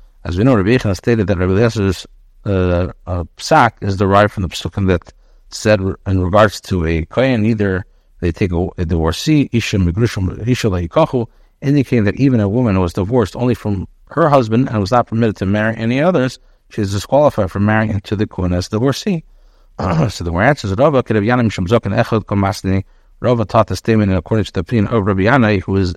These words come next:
in the name of the elder. The Rabbi Eliezer opinion is derived not from the Isser against marrying into the Kohuna, or from the Pasuk, as we said, V'yotza B'holcha,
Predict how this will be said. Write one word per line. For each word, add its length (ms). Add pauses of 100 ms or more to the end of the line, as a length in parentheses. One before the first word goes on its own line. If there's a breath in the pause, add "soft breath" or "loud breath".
in 60
the 60
name 220
of 140
the 80
elder. 380 (500)
The 120
Rabbi 120
Eliezer 280
opinion 480
is 480 (120)
derived 280
not 200
from 180
the 80
Isser 300
against 300
marrying 320
into 240
the 60
Kohuna, 400 (360)
or 100
from 0
the 160
Pasuk, 580 (600)
as 140
we 80
said, 280
V'yotza 340
B'holcha, 640